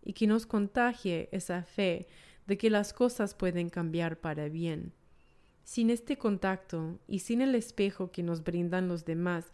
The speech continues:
no podremos vernos a nosotros mismos. Necesitamos gente cariñosa que observe y que nos diga las cosas que nosotros no podemos ver. Las cosas no siempre acaban como lo que le pasó a Arthur.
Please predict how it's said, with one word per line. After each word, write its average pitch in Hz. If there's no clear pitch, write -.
no 240
podremos 240
vernos 214
a 190
nosotros 175
mismos. 185
Necesitamos 233
gente 214
cariñosa 196
que 196
observe 185
y 190
que -
nos 208
diga 226
las 190
cosas 202
que -
nosotros 190
no 208
podemos 190
ver. 180
Las 226
cosas 294
no 226
siempre 220
acaban 202
como 202
lo 180
que 185
le 180
pasó 170
a 185
Arthur. 202